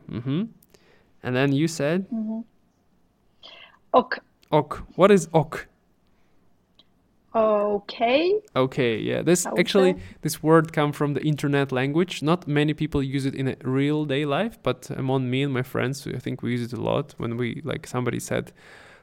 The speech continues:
Speaker 1: like, "All right," we just say, "Okay." Yeah, we don't say, "Okay," we
Speaker 2: Mm-hmm.
Speaker 1: say, "Okay." Oh, guys,
Speaker 2: Okay.
Speaker 1: can you hear the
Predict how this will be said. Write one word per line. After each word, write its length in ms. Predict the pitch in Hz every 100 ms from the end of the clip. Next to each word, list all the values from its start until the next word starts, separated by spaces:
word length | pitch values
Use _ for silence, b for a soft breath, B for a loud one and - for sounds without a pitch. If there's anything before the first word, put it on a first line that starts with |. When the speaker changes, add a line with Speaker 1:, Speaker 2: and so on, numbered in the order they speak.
| -
Speaker 1:
like, 140 | 117
"All 160 | 170 175
right," 300 | 110 127 -
we 80 | 113
just 140 | 117
say, 220 | 117 110 - _ -
"Okay." 340 | 135 - - - - _ _ _ _ - -
Yeah, 260 | 110 110 131 -
we 80 | 127
don't 140 | 135
say, 140 | 139 -
"Okay," 540 | - - 107 107 117
we 60 | 233
Speaker 2:
Mm-hmm. 140 | 208 254
Speaker 1:
say, 200 | 160 -
"Okay." 320 | 117 120 - - _ _ _ _ _ _ _ _ _ _ _ _
Oh, 160 | 113 113
guys, 320 | 110 117 - 220
Speaker 2:
Okay. 160 | -
Speaker 1:
can 140 | 139 127
you 80 | 131
hear 260 | 127 127
the 260 | 127 117